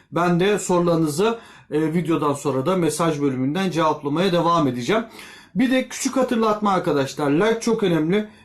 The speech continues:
Like desteği istiyorum. Bir. İkincisi,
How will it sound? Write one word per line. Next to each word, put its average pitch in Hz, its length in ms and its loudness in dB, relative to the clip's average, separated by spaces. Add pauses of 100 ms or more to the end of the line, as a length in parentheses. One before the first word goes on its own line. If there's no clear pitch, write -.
Like 226 320 0
desteği 160 360 0
istiyorum. 170 460 0
Bir. 151 240 0
İkincisi, 220 720 0